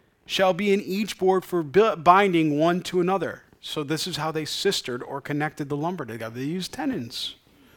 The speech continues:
that way. "And the second side of the tabernacle, the north side, there shall be twenty boards,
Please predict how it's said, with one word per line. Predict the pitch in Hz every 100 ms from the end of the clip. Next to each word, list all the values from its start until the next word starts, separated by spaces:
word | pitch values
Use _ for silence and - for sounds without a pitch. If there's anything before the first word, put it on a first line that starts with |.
| _ -
that | 123 107
way. | 107 117 - _ _ _ _ _ - _ _ _ _ _ _ _ _ _ - _ _ _ _ _ _ _ _ - _ _ _ _ _ _ - - _ -
"And | 170
the | 170
second | - 277 254
side | - 175 143
of | 135
the |
tabernacle, | - 139 135 131 135 175
the | 160
north | 175 240 220
side, | - 135 143
there | 156
shall | - 175
be | 165 185
twenty | - - 277 277 165
boards, | 104 90 - - - -